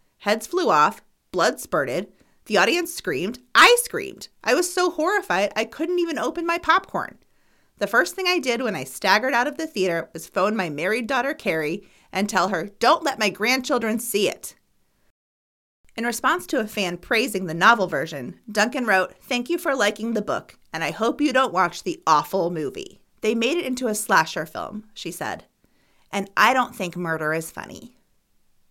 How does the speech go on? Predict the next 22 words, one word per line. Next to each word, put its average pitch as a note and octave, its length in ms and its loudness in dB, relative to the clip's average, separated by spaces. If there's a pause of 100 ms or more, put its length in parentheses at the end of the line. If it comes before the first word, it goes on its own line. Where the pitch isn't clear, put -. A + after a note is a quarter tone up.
(160)
And G3+ 120 -6
she B3 140 -6
had C4 160 -2
a B3 40 -4
better B3 300 0
reason B3+ 320 -6
for B3 160 -8
feeling G3 360 -6
that - 160 -10
way F3 120 -6
than F3+ 180 -8
most. - 460 -18 (1300)
Duncan's D4 400 -6
final A3 460 -2
young G3 260 -2
adult F3+ 280 -2
thriller E3 440 -2
was F#3 240 -6
released F3 360 -2
in F#3+ 100 -4
nineteen E3 480 -8
eighty-nine. D#3+ 640 -10